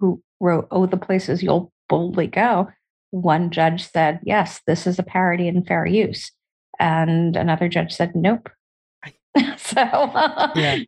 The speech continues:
Speaker 1: uh, y-, you have to be very, very careful
Speaker 2: Yeah, this is
Speaker 1: using
Speaker 2: for the,
Speaker 1: someone
Speaker 2: I'm gonna,
Speaker 1: else's.
Speaker 2: I'm about to throw it out now. The, um, ro-, remember when Will Ferrell did, like, a Sherlock Holmes movie? It was that. That was,
Speaker 1: Oh,
Speaker 2: that was
Speaker 1: right.
Speaker 2: what they were so adamant about defending. <laughs> And so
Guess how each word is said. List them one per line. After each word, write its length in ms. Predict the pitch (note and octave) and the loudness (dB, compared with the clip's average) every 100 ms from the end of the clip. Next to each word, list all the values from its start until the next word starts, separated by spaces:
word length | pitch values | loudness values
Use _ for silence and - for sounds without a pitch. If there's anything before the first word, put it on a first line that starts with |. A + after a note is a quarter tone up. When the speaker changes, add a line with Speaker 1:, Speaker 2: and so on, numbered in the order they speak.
| _ | _
Speaker 1:
uh, 320 | G#3 E3+ G2+ G2+ - - | 0 0 0 -6 -12 -8
y-, 180 | G#3+ - _ - | -8 -8 _ -2
you 100 | G3+ | 0
have 140 | G3 | 0
to 80 | G3 | -2
be 100 | G3+ | -2
very, 420 | F#3+ F#3+ F#3 F#3 F#3 | 0 2 2 0 -2
very 680 | F#3 F3+ F3+ E3+ E3+ F3 F#3 | -4 0 2 2 2 0 0
careful 340 | - D#4 - - | 0 0 2 2
Speaker 2:
Yeah, 40 | |
this 200 | E3+ G3 | 2 2
is 100 | G#3 F3 | 2 4
Speaker 1:
using 140 | F3 | 2
Speaker 2:
for 140 | F3+ | 2
the, 200 | F3+ E3 | 2 2
Speaker 1:
someone 200 | D#3+ E3+ | 2 0
Speaker 2:
I'm 160 | E3+ F#3 | 0 0
gonna, 40 | D#3+ | 0
Speaker 1:
else's. 160 | C3 A#2 F#3 | 0 -2 -2
Speaker 2:
I'm 120 | D#3+ | 0
about 60 | C#3+ | 0
to 40 | |
throw 120 | C3 C#3+ | -2 -2
it 60 | |
out 140 | C#3+ D3 | 0 -2
now. 180 | D#3+ D3+ | -2 -2
The, 260 | D#3 D#3+ | -2 0
um, 480 | D#3 D3 C#3+ C#3+ D3+ - _ - | 0 0 -2 -4 -8 -14 _ -14
ro-, 460 | G3+ G3+ G#3 F#3 G3+ | -8 -2 0 0 -2
remember 260 | G3+ A3+ G#3+ | -2 0 0
when 100 | E3+ | 0
Will 140 | F3+ | -2
Ferrell 260 | - F3+ E3+ | 0 -2 -2
did, 120 | D#3+ | -4
like, 120 | D#3 | -6
a 20 | |
Sherlock 320 | C#3 F3+ D#3+ | -4 -2 -2
Holmes 220 | E3 F3 E3 | 0 -2 -2
movie? 280 | F3+ F#3 - _ _ | -2 -4 -8 _ _
It 40 | D3+ | -2
was 120 | C#3+ | 0
that. 200 | C3+ B2 _ _ _ _ _ _ _ _ _ - | 0 -4 _ _ _ _ _ _ _ _ _ -4
That 160 | G3 A#3 | 0 2
was, 220 | G#3 F#3+ G#3+ | 0 -2 -2
Speaker 1:
Oh, 220 | A#3+ B3 F#3+ | 0 2 2
Speaker 2:
that 120 | A3 | 2
was 80 | G#3 | 2
Speaker 1:
right. 60 | |
Speaker 2:
what 100 | G3+ | 2
they 100 | G3+ | 0
were 100 | F#3+ F3+ | 0 0
so 380 | - G3 F3 - - | -2 -2 -2 -6 -6
adamant 320 | G3+ G3+ F#3 | 0 0 0
about 140 | E3+ D#3 | -2 -2
defending. 400 | D#3 D3 C3 - - - | -4 -4 -4 -6 -8 -2
<laughs> 840 | - - - - D#4 A#3 - G3 - | -2 -2 -6 -4 0 -2 -2 -4 -2
And 260 | A#3+ G3 | 0 0
so 240 | - - | -2 -6